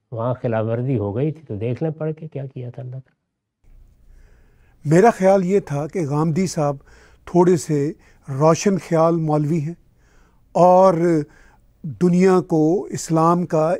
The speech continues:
Speaker 2: एक बेहतर, आ, रुख पेश करेंगे और इज्तिहाद की कोई सूरत निकालेंगे,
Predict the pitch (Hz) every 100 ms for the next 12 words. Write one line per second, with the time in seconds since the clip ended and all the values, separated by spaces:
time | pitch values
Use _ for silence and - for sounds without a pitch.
0 | - 156 156 131 113 202 220 - 254 233
1 | 175 - - _ - 160 165 160 139 139
2 | 196 - 165 160 - 151 143 147 131 143
3 | 262 - 156 160 - - 196 156 165 -
4 | 151 151 180 233 208 233 180 160 156 139
5 | 135 127 131 127 139 139